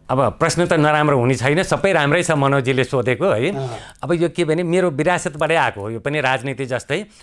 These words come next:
Speaker 1: मेरो ग्रान्डफादर चाहिँ पण्डित पुरोहित हो,
Speaker 2: अँ।
Speaker 1: अनि मेरो फादर बुवा चाहिँ वेदाचार्य, जो अठार पुराणको ज्ञाता वेदाचार्य हुनुहुन्थ्यो उहाँ। उहाँ ज्योतिष पनि हुनुहुन्थ्यो।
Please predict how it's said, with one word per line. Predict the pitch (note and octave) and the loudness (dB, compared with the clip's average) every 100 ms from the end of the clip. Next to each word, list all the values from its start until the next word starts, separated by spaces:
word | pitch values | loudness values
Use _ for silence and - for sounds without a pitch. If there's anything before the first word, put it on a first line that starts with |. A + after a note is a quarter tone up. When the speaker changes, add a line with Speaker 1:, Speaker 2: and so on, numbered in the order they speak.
| - | -12
Speaker 1:
मेरो | B2 C#3+ A#2+ A2 | -6 -6 -6 -6
ग्रान्डफादर | C#3 D#3 C3 C#3+ C#3+ | -4 -4 -4 -4 -4
चाहिँ | C#3+ C#3 | -6 -6
पण्डित | A#2+ B2+ B2+ - _ _ _ - | -6 -4 -6 -12 _ _ _ -4
पुरोहित | C#3+ C3 B2+ | -2 -2 -4
हो, | G#2 E3+ G3 - | -6 -6 -10 -20
Speaker 2:
अँ। | B2+ - - | -20 -20 -14
Speaker 1:
अनि | D3 D3+ - _ A2+ | -8 -8 -10 _ -10
मेरो | B2 D3 | -4 -4
फादर | B2+ C3 B2+ | -4 -4 -4
बुवा | G#2 B2+ D3+ | -6 0 0
चाहिँ | D3 C#3 D#3 D3 - - _ | 0 -4 -8 -10 -16 -20 _
वेदाचार्य, | G2+ D3+ D3 - G#2+ F2+ F2 _ _ - | -4 0 0 -2 -8 -8 -14 _ _ -20
जो | B2+ | -16
अठार | C3+ - C#3 D#3+ | -14 -6 -4 -4
पुराणको | - D3+ C#3+ C3 C3+ | -4 -6 -6 -10 -10
ज्ञाता | A#2+ B2 D3+ G3 _ _ _ _ _ G#2 | -8 -6 -8 -10 _ _ _ _ _ -6
वेदाचार्य | C3 D3 C#3+ C3+ | -4 -2 -2 -6
हुनुहुन्थ्यो | C3 B2+ C3 C3 C#3 | -6 -8 -10 -10 -8
उहाँ। | D#3+ G#3 _ _ _ _ _ | -8 -12 _ _ _ _ _
उहाँ | A#2 C#3 - _ G#2+ | -8 -8 -8 _ -10
ज्योतिष | B2 B2+ D3 | -8 -8 -6
पनि | E3+ | -6
हुनुहुन्थ्यो। | F3 E3+ E3+ E3 D#3+ | -4 -6 -8 -10 -12